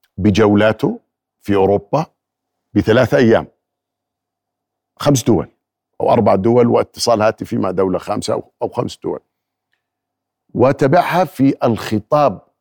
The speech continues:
ما أسميه بالخطا-، خطاب الشجاع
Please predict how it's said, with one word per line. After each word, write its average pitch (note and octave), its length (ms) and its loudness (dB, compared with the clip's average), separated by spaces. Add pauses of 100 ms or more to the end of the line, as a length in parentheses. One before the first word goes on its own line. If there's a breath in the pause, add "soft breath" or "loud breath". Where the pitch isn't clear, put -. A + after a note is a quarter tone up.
(720)
ما C3+ 520 2 (300)
أسميه D3 580 2 (140)
بالخطا-، C3+ 640 -2
خطاب C#3+ 440 -2
الشجاع G#2 560 -2